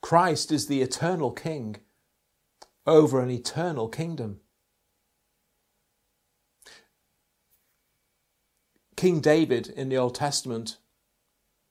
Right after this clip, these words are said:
was spoken to by God, and God made a covenant with him, and promises were made to David by God.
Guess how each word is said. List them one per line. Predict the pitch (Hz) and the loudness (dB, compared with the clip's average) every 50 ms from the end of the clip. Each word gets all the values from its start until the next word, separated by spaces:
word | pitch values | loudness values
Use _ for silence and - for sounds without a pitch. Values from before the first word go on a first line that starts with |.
| _ _ _ _ _ _ _ - - - | _ _ _ _ _ _ _ -20 -16 -10
was | - 131 131 | -6 -4 -2
spoken | - - - - 160 185 185 190 156 123 | -2 -2 0 2 4 4 4 2 -2 -6
to | - - 135 | -6 -6 -4
by | 117 120 117 113 | -2 -2 -4 -4
God, | 113 117 117 117 123 131 127 | -4 -4 -2 -2 -2 -2 -4
and | - 135 131 127 - | -8 -10 -10 -8 -4
God | 104 165 190 175 127 117 123 - 117 - _ _ _ _ _ _ _ _ _ _ - | 0 2 4 4 4 4 2 -2 -8 -20 _ _ _ _ _ _ _ _ _ _ -10
made | 131 139 139 143 143 131 | -6 -4 -2 -2 -2 -4
a | 127 | -4
covenant | 127 - - - 175 180 175 131 113 104 98 98 - - _ _ - | -8 -10 -10 -8 -6 -6 -6 -6 -8 -8 -8 -10 -14 -18 _ _ -12
with | 123 123 143 143 139 143 | -6 -2 -2 -2 -2 -4
him, | 117 104 101 101 - _ _ _ _ _ _ _ _ _ _ - | -10 -12 -12 -14 -18 _ _ _ _ _ _ _ _ _ _ -14
and | - 117 120 110 - | -8 -8 -8 -8 -8
promises | - - - 143 170 220 233 - - 131 110 107 - | -8 -4 -2 -2 0 -2 -4 -6 -6 -6 -6 -6 -4
were | 117 110 | -4 -4
made | 113 113 135 165 170 156 143 - | -4 -4 -4 -4 -4 -6 -6 -8
to | - - - - | -10 -14 -10 -10
David | 123 - 120 110 107 110 - 104 98 - - | -6 -4 -4 -6 -6 -8 -10 -14 -14 -8 -4
by | 127 135 147 | -4 -4 -4
God. | 139 - 151 165 170 139 104 - | -4 -4 -4 -6 -4 -6 -8 -12